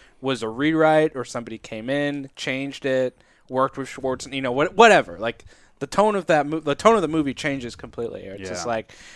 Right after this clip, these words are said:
Speaker 1: okay, now it's gonna be, like, a comedy for thirty <laughs> minutes.
Speaker 2: Oh my God, which was great, but not in s-,
Speaker 1: And, like,
Speaker 2: this
Speaker 1: even the
Speaker 2: movie.
Speaker 1: part where they're waiting for the military contact, and he's like, he's like, "And I knew." He's like, "These drapes were not good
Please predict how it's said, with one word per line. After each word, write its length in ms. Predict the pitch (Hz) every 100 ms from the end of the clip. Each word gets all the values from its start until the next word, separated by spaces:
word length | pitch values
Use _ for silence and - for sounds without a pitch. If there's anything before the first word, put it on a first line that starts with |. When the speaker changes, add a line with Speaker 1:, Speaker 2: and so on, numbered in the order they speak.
| - -
Speaker 1:
okay, 360 | 196 202 175
now 320 | 175 202 214 202
it's 160 | -
gonna 180 | 196 196
be, 260 | 196 214 208
like, 240 | 214 202
a 320 | 214 214 220 208
comedy 480 | 330 370 311 123 120
for 160 | -
thirty 260 | - 139 135
<laughs> 60 | -
minutes. 480 | 175 160 - 120 95
Speaker 2:
Oh 40 | 90
my 80 | -
God, 260 | 95 85 80
which 140 | 156
was 120 | 311
great, 380 | - 302 180 175 - -
but 220 | 131 117 -
not 340 | 131 131 -
in 120 | 135 123
s-, 240 | - - -
Speaker 1:
And, 100 | 226
like, 140 | 247
Speaker 2:
this 80 | 262
Speaker 1:
even 140 | 285 294
the 80 |
Speaker 2:
movie. 80 | 269
Speaker 1:
part 160 | 262 254
where 100 | 240
they're 140 | 220
waiting 260 | 202 208 208
for 140 | 208
the 80 | 170
military 520 | 165 196 185 156 135
contact, 540 | - 131 120 123 120 -
and 80 |
he's 160 | 120 113
like, 320 | 117 113 - _ 127
he's 160 | 120
like, 160 | 113 -
"And 160 | 113 113
I 140 | 120
knew." 360 | 143 180 127 - -
He's 160 | 117 110
like, 240 | 107 -
"These 240 | 123 113
drapes 500 | - 120 120 - - -
were 80 | 110
not 260 | 120 131
good 380 | - 135 117